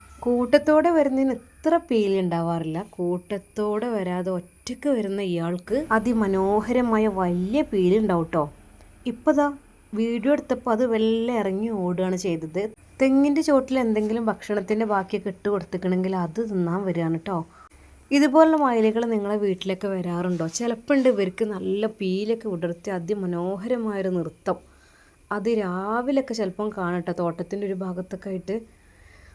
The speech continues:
നല്ല രസമാണ്. ശരിക്കും വലിയ മുടിയുള്ള ആൾക്കാർ നടക്കണ പോലെ തോന്നും ട്ടോ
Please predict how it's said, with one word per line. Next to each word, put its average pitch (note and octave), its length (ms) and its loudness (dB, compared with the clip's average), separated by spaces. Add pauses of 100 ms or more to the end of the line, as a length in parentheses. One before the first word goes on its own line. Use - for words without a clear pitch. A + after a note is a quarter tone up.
(140)
നല്ല A#3+ 380 -2
രസമാണ്. A3 400 0 (100)
ശരിക്കും G#3+ 460 -2
വലിയ A3 420 0 (100)
മുടിയുള്ള G#3+ 440 -2
ആൾക്കാർ G3 300 -6 (100)
നടക്കണ F#3 340 -2 (120)
പോലെ G3+ 280 -2
തോന്നും F3 300 -2
ട്ടോ F3 80 -2